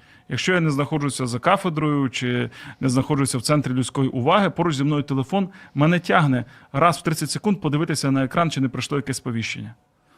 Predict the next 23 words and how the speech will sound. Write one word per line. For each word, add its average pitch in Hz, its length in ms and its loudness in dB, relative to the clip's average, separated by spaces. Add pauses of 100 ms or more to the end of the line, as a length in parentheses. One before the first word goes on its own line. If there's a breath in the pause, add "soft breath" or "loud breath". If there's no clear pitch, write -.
(140 soft breath)
Кожен 208 220 2
раз 220 160 2
я 175 60 -4
бачу: 156 200 0
«Не 170 120 2
прийшло, 160 540 -2
сиди 156 240 -2
спокійно, 147 420 -2
чого 170 260 2
ти 185 100 -2
туди 127 300 0
дивишся?» 110 480 -4 (380 loud breath)
Але 170 200 4
оцей 175 340 0
навик, 196 400 2
знову 180 160 2
ж - 60 -4
таки, - 160 -4
цей 170 160 2
вже 165 140 2
нейронний 165 500 4
зв'язок 151 400 0
сформований: 147 640 2